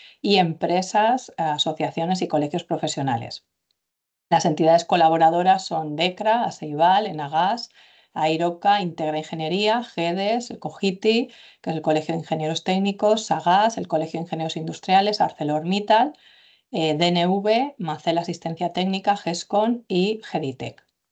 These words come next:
Eh, además de otros, eh, profesionales que colaboran, eh, con, con el máster a mo-, eh, con una amplia experiencia profesional, pero que actúan, eh, de manera, eh, individual.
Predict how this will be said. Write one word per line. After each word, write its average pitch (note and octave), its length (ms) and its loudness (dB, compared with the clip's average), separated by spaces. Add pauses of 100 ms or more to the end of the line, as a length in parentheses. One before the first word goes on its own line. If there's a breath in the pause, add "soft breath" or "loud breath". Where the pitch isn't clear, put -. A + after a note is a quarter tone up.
(640 loud breath)
Eh, E3+ 440 2
además D#3+ 640 2
de D#3+ 220 0
otros, E3 760 0
eh, E3 80 -4
profesionales F3 800 -2
que D3+ 140 -4
colaboran, D3 880 2
eh, C3+ 420 -10
con, C#3 600 -6
con D#3 180 -4
el D3 80 0
máster F3 600 2
a D#3+ 80 -4
mo-, C#3 320 -2
eh, D#3 100 -8
con D3+ 220 -6
una D#3+ 340 4
amplia D#3 540 2
experiencia D3 500 -4
profesional, E3+ 560 0
pero D3+ 200 -2
que C#3 280 -2
actúan, E3 640 0
eh, C#3+ 380 0
de D#3 80 2
manera, D3 680 4
eh, C3+ 600 -4 (320 soft breath)
individual. C#3+ 640 4